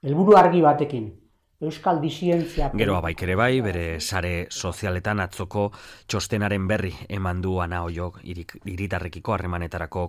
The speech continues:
Speaker 2: kontseilariaren, eh, albistea partekatuz. Eta memoriaren inguruan, gertatutakoaren inguruan argia ematez ari garela memoria historikoaz ere bai solastuko gara, egun hauetan ere bai Montejurran, hirurogeita hamaseian gertatutakoaz,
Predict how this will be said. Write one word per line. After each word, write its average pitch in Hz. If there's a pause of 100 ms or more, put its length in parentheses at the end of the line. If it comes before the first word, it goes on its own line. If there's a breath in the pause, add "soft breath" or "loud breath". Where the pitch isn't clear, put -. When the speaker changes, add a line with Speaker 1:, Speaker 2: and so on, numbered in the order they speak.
Speaker 2:
kontseilariaren, 82
eh, 80
albistea 85 (640 loud breath)
partekatuz. 101
Eta 160 (360)
memoriaren 196
inguruan, 131
gertatutakoaren 120
inguruan 110
argia 95
ematez 98 (100)
ari 101 (340)
garela 107
memoria 98
historikoaz 95
ere 95
bai 101
solastuko 92 (360)
gara, 110 (500 loud breath)
egun 104
hauetan 104
ere 101
bai 110
Montejurran, 104
hirurogeita 98
hamaseian 95
gertatutakoaz, 92